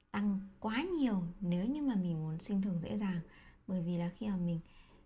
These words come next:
tăng quá nhiều ấy thì nó sẽ làm cho mình gặp những cái biến chứng trong cái quá trình sinh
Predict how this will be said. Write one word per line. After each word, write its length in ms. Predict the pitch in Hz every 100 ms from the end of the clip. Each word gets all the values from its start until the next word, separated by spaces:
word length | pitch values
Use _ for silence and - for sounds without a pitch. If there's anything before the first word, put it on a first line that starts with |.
| - -
tăng 440 | 202 202 196 196 196
quá 240 | 170 170
nhiều 480 | 220 262 254 196 190
ấy 140 | 247 - -
thì 240 | 196 170 165 - - _ -
nó 380 | 180 180 196 214
sẽ 140 | 254
làm 300 | 214 202 180 175
cho 100 | 202
mình 280 | 190 175 165 - - _ _ _ _ _ _ _ _ _ _ _ _ _ _ _ _ _ _ _ _ _ -
gặp 140 | 196 190
những 180 | 196
cái 320 | 233 185 175 214
biến 260 | 208 196 196
chứng 260 | 202 190 233
trong 180 | 254 202
cái 80 | 185
quá 140 | 175 170
trình 160 | 208
sinh 200 | 196 202